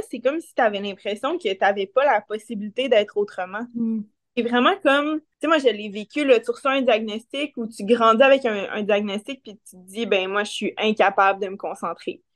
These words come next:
Speaker 1: Mais c'est pas ça dans
Speaker 2: Mm.
Speaker 1: les faits. Dans les faits, c'est que t'es capable de te concentrer dans un contexte spécifique puis qu'il y a certains éléments qui sont mis en relation. Puis c'est pas vrai que t'es trop émotif ou trop émotive,
Speaker 2: Mm.
Speaker 1: c'est juste que ta gestion des émotions est différente.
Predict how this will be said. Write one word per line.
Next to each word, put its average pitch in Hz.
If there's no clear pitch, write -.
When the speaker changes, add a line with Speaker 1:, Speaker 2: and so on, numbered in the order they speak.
Speaker 1:
Mais 190
c'est 208
pas 302
ça 277
dans 196
Speaker 2:
Mm. -
Speaker 1:
les 233
faits. 214
Dans 208
les 226
faits, 269
c'est 254
que -
t'es 226
capable 240
de 208
te -
concentrer 220
dans 220
un 196
contexte 208
spécifique -
puis 214
qu'il 214
y -
a 208
certains 226
éléments 196
qui 214
sont 190
mis 202
en 190
relation. 196
Puis 214
c'est 233
pas 220
vrai 226
que 233
t'es 220
trop 247
émotif 220
ou 220
trop 214
émotive, 226
Speaker 2:
Mm. 226
Speaker 1:
c'est 185
juste 214
que 208
ta 220
gestion 214
des 220
émotions 208
est 196
différente. 202